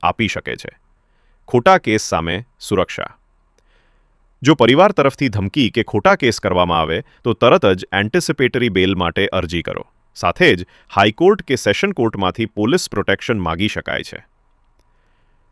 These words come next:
હેબિયસ કોર્પસ અથવા રિટ પિટિશન. જો છોકરીને દબાણ કરીને ઘરે લઈ જવામાં આવે, તો હાઈકોર્ટમાં હેબિયસ કોર્પસ પિટિશન કરી શકાય છે, જ્યાંથી પોલીસને છોકરીને કોર્ટ સમક્ષ લાવવાનો આદેશ મળે છે.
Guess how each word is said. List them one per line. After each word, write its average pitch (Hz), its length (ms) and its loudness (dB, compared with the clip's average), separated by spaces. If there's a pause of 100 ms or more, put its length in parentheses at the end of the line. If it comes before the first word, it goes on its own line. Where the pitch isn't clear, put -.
(360)
હેબિયસ 151 420 2
કોર્પસ 110 420 2
અથવા 95 300 -2
રિટ 92 300 -2
પિટિશન. 82 540 -10 (640)
જો 151 100 6
છોકરીને 180 480 0
દબાણ 117 380 4
કરીને 127 300 2
ઘરે 101 180 4
લઈ 98 160 4
જવામાં 87 420 2
આવે, 80 220 -2
તો - 300 -6
હાઈકોર્ટમાં 98 720 2
હેબિયસ 104 580 0
કોર્પસ 107 440 0
પિટિશન 101 380 -6
કરી 82 180 -4
શકાય - 340 -8
છે, - 120 -12 (300)
જ્યાંથી 95 300 0
પોલીસને 101 560 0 (340)
છોકરીને 147 400 0
કોર્ટ 185 440 2
સમક્ષ 110 380 -2
લાવવાનો 90 580 0
આદેશ 87 420 0
મળે 71 220 -8
છે. - 140 -16